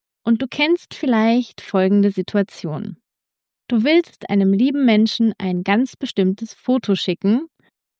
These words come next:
und brauchst zehn Minuten, um es zu finden. Oder du öffnest deine Galerie und bekommst sofort gefühlt achthundertdreiundzwanzig Screenshots, verwackelte Bilder und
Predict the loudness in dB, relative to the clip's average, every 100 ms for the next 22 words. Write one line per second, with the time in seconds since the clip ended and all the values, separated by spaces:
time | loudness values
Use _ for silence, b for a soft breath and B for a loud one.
0 | _ 0 0 2 0 0 -4 -16 -20 _
1 | _ _ _ -4 0 0 2 2 2 0
2 | -2 0 2 4 2 -4 -8 -2 -2 -2
3 | -8 -12 -14 _ _ _ _ _ _ _
4 | -2 0 2 2 0 -4 -8 _ b _
5 | _ -4 0 0 0 0 -2 0 0 0
6 | -2 -4 0 2 2 -2 -6 -2 0 0
7 | 0 0 0 -4 -10 -6 -2 -2 -2 -8
8 | _ _ _ -4 -4 0 0 2 0 -6
9 | -4 -4 -4 -2 -2 -2 0 2 2 2
10 | 0 -2 -4 -12 -14 -8 -6 -4 -2 -4
11 | -4 -4 -2 -2 -2 -4 -4 -2 2 2
12 | 2 0 -2 0 0